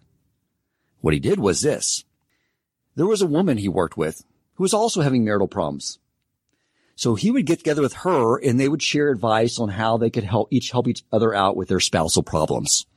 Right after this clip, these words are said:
And then he would go home to his wife and say, "You know, I was talking to so-and-so, this other woman, and these are the things that you could be doing better as my wife.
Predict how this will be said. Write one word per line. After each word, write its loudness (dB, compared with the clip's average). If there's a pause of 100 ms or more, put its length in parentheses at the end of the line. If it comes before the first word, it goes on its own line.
(460)
And -4
then 0
he 0
would 0
go 0
home 0
to 0
his 0
wife 0
and -2
say, 0 (300)
"You 0
know, 0
I 0
was -2
talking -2
to -4
so-and-so, 0
this -2
other 2
woman, 0 (400)
and 0
these 0
are 0
the 0
things 0
that -6
you 0
could 0
be 0
doing 0
better 2
as 0
my 2
wife. -4